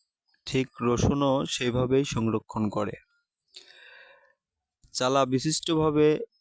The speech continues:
পেঁয়াজ যেভাবে সংরক্ষণ করে, ঠিক রসুনও সেভাবেই চালা বিশিষ্টভাবে সংরক্ষণ করে। তাছাড়া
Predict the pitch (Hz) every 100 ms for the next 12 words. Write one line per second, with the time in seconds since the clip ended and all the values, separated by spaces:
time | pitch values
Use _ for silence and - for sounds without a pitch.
0 | - 131 123 117 131 117 135 143 143 131
1 | 123 139 - 131 113 117 113 143 - _
2 | _ _ - - _ - - 143 135 151
3 | - 120 - 143 147 147 233 277 - -
4 | 123 127 135 147 - 120 117 113 - -
5 | - 131 131 131 165 - - - 113 113
6 | 113 - 107 - 101 - - _ _ -
7 | - - _ - 120 151 151 147 165